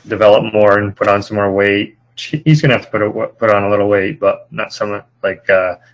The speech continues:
Quinn Hughes. He's gotta develop a little more. I don't think you're gonna see him leave Michigan right away to go to Vancouver. I guess Zadina's been out in Detroit at their camp, doing pretty well so far. Who knows what's gonna happen there? Another team that's struggling.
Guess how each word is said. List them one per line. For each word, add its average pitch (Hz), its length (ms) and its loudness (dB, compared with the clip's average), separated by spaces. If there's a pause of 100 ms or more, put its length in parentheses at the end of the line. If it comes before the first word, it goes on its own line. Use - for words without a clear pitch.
(140)
Quinn 113 200 0
Hughes. 104 520 -2
He's 110 200 -4
gotta 101 260 2
develop 98 420 0
a - 20 -4
little 101 140 0
more. 98 280 -2
I 95 40 2
don't 101 160 -2
think 101 160 -4
you're 95 60 -14
gonna 98 140 -6
see 101 200 -6
him 98 280 -2 (460)
leave 104 180 -4
Michigan 104 440 -2
right 98 200 4
away 98 500 4
to 104 100 -6
go 98 120 2
to 98 60 0
Vancouver. 101 720 -2 (480)
I - 60 -2
guess 127 240 0 (120)
Zadina's 117 680 0
been 98 380 -2 (580)
out 110 140 2
in 107 80 -4
Detroit 107 500 0
at - 80 -12
their 110 140 2
camp, 107 460 0 (520)
doing 107 220 -6
pretty 107 220 -2
well 104 260 4
so 98 180 -8
far. 98 520 2 (960)
Who 110 100 -12
knows 101 280 -6
what's 98 120 -14
gonna 98 160 -2
happen 98 260 -6
there? 101 220 0
Another 104 300 0
team 101 320 -8
that's 95 440 -8
struggling. 104 520 0